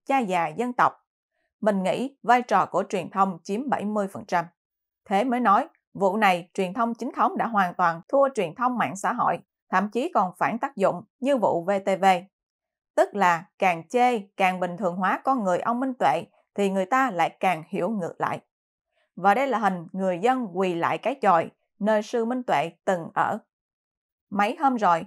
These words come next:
nhiều người bào chữa cho sự mê muội của đồng bào. Nhưng đến giờ này, mình cho là không gì bào chữa được nữa. Mê muội cũng là quyền.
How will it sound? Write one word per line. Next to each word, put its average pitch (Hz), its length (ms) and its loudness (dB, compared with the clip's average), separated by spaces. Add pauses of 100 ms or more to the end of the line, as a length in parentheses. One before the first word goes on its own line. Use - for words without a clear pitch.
(120)
nhiều 214 180 -4
người 202 180 2
bào 190 180 4
chữa 190 260 0
cho 277 140 -2
sự 170 220 -4
mê 254 180 -2
muội 175 220 0
của 165 180 -2
đồng 165 200 -2
bào. 160 260 2 (400)
Nhưng 208 240 -4
đến 233 200 0
giờ 190 160 0
này, 170 340 -4 (260)
mình 196 260 0
cho 269 120 2
là 208 220 2
không 277 340 -4
gì 180 180 -2
bào 170 240 2
chữa 180 260 -2
được 208 180 -4
nữa. 185 240 -4 (840)
Mê 285 200 0
muội 185 240 2
cũng 185 260 -2
là 202 120 4
quyền. 170 380 -2